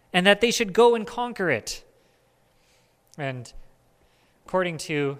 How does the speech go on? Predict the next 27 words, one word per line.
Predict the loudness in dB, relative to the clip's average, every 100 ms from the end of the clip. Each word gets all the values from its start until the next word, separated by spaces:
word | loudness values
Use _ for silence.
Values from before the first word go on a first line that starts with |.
| -12
the | -6
legend, | -2 -2 -2 -6 -6 -12 -14 -16 -18 _ _ _ _ _
uh, | 0 2 2 -2 -14 _ _ _ _ _ _ _ _ _ _ _ _ _ _
the | -10
fruit | -4 -2 -2 -2
that | -4
they | -2 -2
brought | 0 0 0
back | -2 -2 -4 -10
was | -6 -4 -4 -12 -18 _
of | -16
miraculous | -6 -2 -2 -2 -4 -4 -4 -6 -10
sizes, | -12 -4 -2 -2 -4 -12 -16 -8
right? | -6 -6 -8 -18 _ _
This | -18 -18
huge | -16 -14 -10 -8 -8 -8
fruit | -8 -6 -6 -8
from, | -10 -10 -10 -16 _ _
from | -12 -10
the | -6
land | -4 -4 -6 -8
of, | -10 -12 _
from | -14 -10
the |
land | -8 -8
of | -8
Israel. | -8 -8 -12 -14 -18